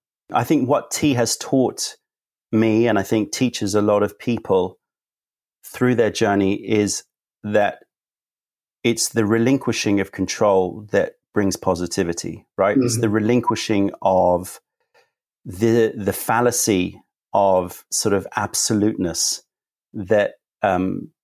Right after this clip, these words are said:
Speaker 1: brings creativity, uh, it brings movement, it somehow things work out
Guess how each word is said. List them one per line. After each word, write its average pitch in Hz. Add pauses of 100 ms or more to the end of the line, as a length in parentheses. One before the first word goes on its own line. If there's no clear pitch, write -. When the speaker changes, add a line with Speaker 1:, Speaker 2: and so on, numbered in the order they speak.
(120)
Speaker 1:
brings 110 (360)
creativity, 117 (440)
uh, 117
it -
brings 127
movement, 117 (140)
it - (580)
somehow 139
things 131
work 110
out 95